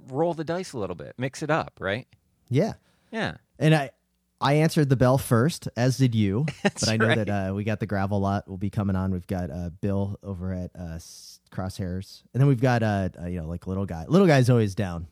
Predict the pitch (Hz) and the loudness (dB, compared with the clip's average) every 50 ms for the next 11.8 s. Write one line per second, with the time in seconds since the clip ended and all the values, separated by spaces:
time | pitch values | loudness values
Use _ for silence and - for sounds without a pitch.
0 | _ _ _ _ _ - 107 101 92 95 - - 113 104 104 104 101 98 92 85 | _ _ _ _ _ -2 -2 -2 -2 -4 -4 -4 -2 0 0 0 0 -2 -4 -6
1 | 85 _ _ _ _ _ _ _ _ _ _ 151 143 113 147 156 180 214 220 208 | -8 _ _ _ _ _ _ _ _ _ _ 0 2 4 4 4 4 4 4 4
2 | 196 - - 143 117 104 110 139 156 143 - _ _ _ _ _ _ _ _ - | 4 2 2 0 2 2 0 -2 -4 -6 -10 _ _ _ _ _ _ _ _ 2
3 | 113 127 127 120 127 110 - _ _ - 135 135 190 220 - 233 185 - _ _ | 4 6 6 6 4 2 0 _ _ 0 2 4 4 4 4 4 2 2 _ _
4 | _ - 139 156 151 - 156 135 127 143 139 127 - 151 147 139 127 - 127 120 | _ 4 4 4 6 6 2 4 6 6 6 6 6 4 4 4 6 4 2 2
5 | - 120 120 110 117 107 127 113 - 95 82 - - - _ _ _ _ _ 123 | 2 0 2 2 2 0 0 -2 0 -2 -4 -6 -10 -18 _ _ _ _ _ -2
6 | 113 101 92 92 85 85 - 73 95 92 87 - - 98 82 90 - - - 69 | 0 0 0 -2 -4 -6 -8 -8 -8 -8 -8 -6 -8 -6 -6 -8 -8 -8 -10 -10
7 | - _ _ _ _ _ _ _ _ _ _ _ _ - - 156 147 - - 165 | -10 _ _ _ _ _ _ _ _ _ _ _ _ 0 2 2 2 4 2 0
8 | 165 151 165 151 160 170 170 - 101 98 - - 113 98 101 113 - - - 104 | 2 0 0 -2 0 -2 0 -2 -2 -4 0 0 0 0 0 -4 -6 -6 -4 -2
9 | 104 107 - 127 120 - 131 120 110 104 92 90 87 92 101 - _ _ - 113 | -2 -2 -2 -2 -4 -2 -6 -4 -4 -4 -2 -2 -4 -6 -6 -10 _ _ -6 -2
10 | 101 110 92 107 156 - _ _ _ _ _ - 151 208 240 240 247 233 - 220 | -2 -2 -2 -2 -4 -8 _ _ _ _ _ 0 0 2 2 2 0 2 2 2
11 | 196 175 156 135 131 - 135 123 120 - 113 113 110 107 - | 4 4 4 2 2 2 0 0 0 0 0 -2 -2 -2 -6